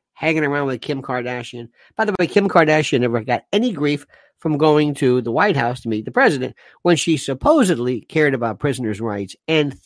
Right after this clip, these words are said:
supposedly, or supposably, as people say, and supposedly was gonna be a lawyer. Remember that when Kim Kardashian said, "I'm gonna be a lawyer." Really?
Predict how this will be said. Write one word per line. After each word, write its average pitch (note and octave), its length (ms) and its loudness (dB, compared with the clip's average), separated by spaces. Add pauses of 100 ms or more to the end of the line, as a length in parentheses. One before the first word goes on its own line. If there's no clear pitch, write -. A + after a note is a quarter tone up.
supposedly, B2+ 1120 -2 (240)
or A#2+ 160 0
supposably, A2 920 -2
as F#2 100 -6
people E2+ 300 -16
say, - 160 -20 (600)
and C3 100 -14
supposedly E3 400 0
was B2+ 160 -2
gonna C#3+ 140 0
be C#3 140 -2
a A#2+ 60 0
lawyer. D3+ 380 2
Remember F3 300 -4
that F3+ 160 -4
when D3 140 -8
Kim D#3 260 -6
Kardashian C#3+ 300 -6
said, C3+ 100 -6
"I'm G#3+ 100 -4
gonna C#4 120 -4
be E3+ 80 0
a D3+ 80 -4
lawyer." E3+ 460 -4 (120)
Really? F#4+ 560 -6